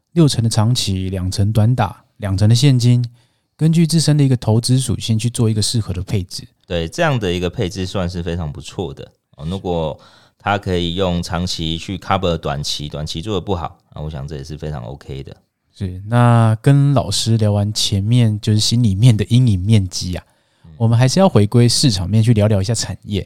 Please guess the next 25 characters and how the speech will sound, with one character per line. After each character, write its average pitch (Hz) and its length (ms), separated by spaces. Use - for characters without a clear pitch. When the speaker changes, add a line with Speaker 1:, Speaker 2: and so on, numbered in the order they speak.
Speaker 1:
对 175 200
于 107 240
二 180 180
零 107 260
二 139 140
三 117 320
年 95 260
投 98 220
资 131 140
有 135 80
什 - 120
么 90 220
值 101 160
得 104 140
注 123 180
意 120 40
的 104 100
产 92 260
业， 110 100
或， 120 120
又 135 100
或 135 180
者 98 140
是 123 140
说 117 340